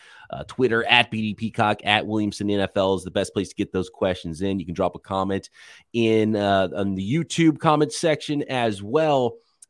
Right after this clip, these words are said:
Matt, uh, one of my favorites this week, might take the most time, so let's start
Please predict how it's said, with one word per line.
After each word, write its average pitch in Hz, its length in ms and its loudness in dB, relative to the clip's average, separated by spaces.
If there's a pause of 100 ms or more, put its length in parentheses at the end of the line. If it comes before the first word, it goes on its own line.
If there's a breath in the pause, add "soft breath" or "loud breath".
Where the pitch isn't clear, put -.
Matt, 143 580 -2
uh, 123 220 0
one 139 140 0
of 247 60 -2
my 214 100 2
favorites 143 460 -2
this 113 220 -4
week, 117 220 -6
might 139 220 -4
take 143 180 -6
the 123 60 -6
most 113 260 -2
time, 107 220 -2
so - 100 -10
let's 151 260 -6
start - 360 -6